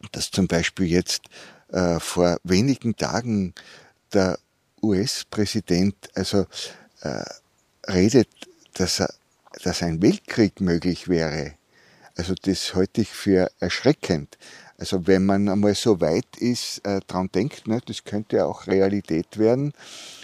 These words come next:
Äh, das ist also das eine, dass es eine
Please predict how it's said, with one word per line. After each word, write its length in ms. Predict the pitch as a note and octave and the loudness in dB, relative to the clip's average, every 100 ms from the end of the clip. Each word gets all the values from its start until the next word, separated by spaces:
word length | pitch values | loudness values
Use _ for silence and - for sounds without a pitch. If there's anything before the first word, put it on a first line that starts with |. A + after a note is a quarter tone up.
| - - _ | -20 -20 _
Äh, 220 | - F#2+ - | -2 -2 0
das 200 | A2 - | -2 0
ist 240 | A2+ - G2+ | 0 -2 -4
also 160 | A2+ | -2
das 340 | G#2 A2+ - - | 2 2 2 0
eine, 400 | F#2 G2+ C3+ D3 | 2 2 2 0
dass 280 | A2+ G#2+ A#2 | -2 -2 -4
es 200 | G#2 - | -6 -6
eine 460 | G2+ G2 G2 G2 | -2 0 2 2